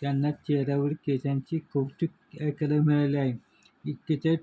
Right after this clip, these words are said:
लोकांनी कबूल केले की दाढी केल्यानंतर त्यांना त्यांच्या आत्मविश्वासामध्ये वाढ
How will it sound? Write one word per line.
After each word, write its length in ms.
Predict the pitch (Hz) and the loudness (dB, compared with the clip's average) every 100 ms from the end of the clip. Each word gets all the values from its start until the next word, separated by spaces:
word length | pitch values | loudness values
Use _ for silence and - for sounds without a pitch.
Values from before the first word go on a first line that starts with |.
| 151 | -2
लोकांनी 420 | 147 151 147 147 147 | -4 0 2 0 -2
कबूल 300 | - 147 156 170 - _ _ _ _ _ _ _ | -2 0 0 -2 -4 _ _ _ _ _ _ _
केले 260 | 156 147 151 | 2 4 2
की 180 | 147 | 2
दाढी 360 | 151 131 147 165 | 0 2 2 0
केल्यानंतर 460 | - 151 139 139 147 | 0 0 2 2 -2
त्यांना 320 | 147 143 151 147 | 0 0 0 -2
त्यांच्या 380 | 139 143 135 143 | -4 -2 -2 -4
आत्मविश्वासामध्ये 760 | 143 151 147 127 147 139 139 | 0 2 2 0 -2 0 0
वाढ 240 | 139 147 | 2 2